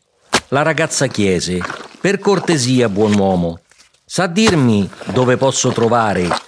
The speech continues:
il conte Marziale?" Quello buttò di colpo la zappa,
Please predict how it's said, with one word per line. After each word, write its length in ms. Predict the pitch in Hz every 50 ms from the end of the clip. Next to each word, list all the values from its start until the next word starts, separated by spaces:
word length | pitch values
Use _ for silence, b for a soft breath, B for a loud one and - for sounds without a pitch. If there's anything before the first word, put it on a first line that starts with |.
| _ -
il 260 | 120 127 131 117 -
conte 440 | - - 127 123 113 104 - 113 101
Marziale?" 840 | 98 98 95 - - - - 117 110 98 85 80 92 113 127 - - - - - _ _ _ _ _ _ _ _ _ _ _ _ _ _ _ _ _ _ _ _ _ _ _ _ - - _ _ _ _ _ _
Quello 600 | - 180 202 208 190 135 95 85 76 71 - _ _ _ _ _
buttò 440 | - 107 117 117 110 - - 165
di 100 | 147 127
colpo 380 | 113 120 151 160 151 - - 113
la 160 | 110 101 90
zappa, 580 | - - 104 87 - - _ - - - -